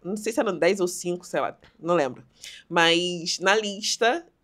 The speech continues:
é, só tinha uma pessoa, só tinha um homem, e esse homem era o que não tinha feito faculdade. De resto, todas as outras pessoas tinham feito faculdade. E eu fiquei pensando nisso, porque hoje,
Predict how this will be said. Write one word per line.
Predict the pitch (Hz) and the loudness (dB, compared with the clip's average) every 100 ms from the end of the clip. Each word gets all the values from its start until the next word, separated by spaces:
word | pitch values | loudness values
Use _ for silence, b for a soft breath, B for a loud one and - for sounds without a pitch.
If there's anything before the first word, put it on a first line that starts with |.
| _ _ _ _ _ _ _ _ _ _ _ _ _ _ - | _ _ _ _ _ _ _ _ _ _ _ _ _ _ -2
é, | 185 180 175 | 4 6 6
só | 202 214 | 4 0
tinha | 208 247 254 254 - | -4 -2 2 2 2
uma | 269 339 330 | 0 2 2
pessoa, | - 320 160 175 | 2 0 2 2
só | 175 165 | 2 0
tinha | 165 202 208 | -2 -2 0
um | 247 | 4
homem, | 240 180 196 269 320 b b b | 8 8 8 2 -4 b b b
e | - | 2
esse | 196 196 - | 4 4 4
homem | 220 185 196 220 | 6 8 6 4
era | 202 | 4
o | 214 | 4
que | - | 0
não | 208 | -4
tinha | 214 233 220 - | -4 -2 0 0
feito | 220 214 214 214 202 202 202 | 0 -2 0 2 4 4 2
faculdade. | 190 - - 202 143 151 165 _ | -2 -4 4 6 6 -2 -16 _
De | - 381 | 0 2
resto, | 208 226 285 - - | 4 4 2 -4 -8
todas | 208 - 247 262 | -6 4 4 4
as | 262 | -4
outras | 262 262 | -4 -6
pessoas | - 254 233 240 | -8 -2 0 2
tinham | 233 | -2
feito | 254 220 | -2 -8
faculdade. | - 233 - 320 190 180 - B B B B - | -6 -6 2 6 6 2 -12 B B B B 8
E | |
eu | 466 | 8
fiquei | - 311 | 8 -4
pensando | 302 330 294 - 277 285 | 0 -2 -2 -2 -2 0
nisso, | 226 196 196 - | -2 0 -2 -2
porque | 262 254 233 | -4 4 8
hoje, | 220 214 247 262 226 185 | 10 10 6 4 0 -2